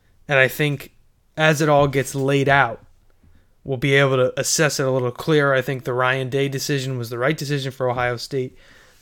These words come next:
Get Urban out of there. Just relax, take a deep breath, do your investigation, and let the football team try to go on as normal as possible.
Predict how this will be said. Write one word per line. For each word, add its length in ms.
Get 200
Urban 260
out 220
of 80
there. 320
Just 200
relax, 760
take 240
a 40
deep 260
breath, 420
do 120
your 160
investigation, 840
and 120
let 140
the 80
football 400
team 260
try 240
to 80
go 140
on 160
as 140
normal 400
as 100
possible. 640